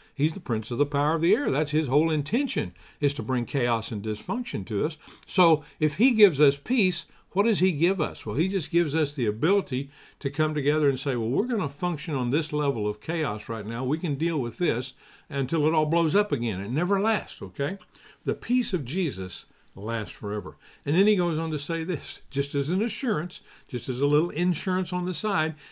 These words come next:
he says, "Don't let your heart be troubled and don't let it be afraid."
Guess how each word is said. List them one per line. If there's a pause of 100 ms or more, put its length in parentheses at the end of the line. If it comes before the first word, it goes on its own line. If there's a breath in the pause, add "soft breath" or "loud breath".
he
says,
"Don't
let
your
heart
be
troubled (300 soft breath)
and
don't
let
it
be
afraid."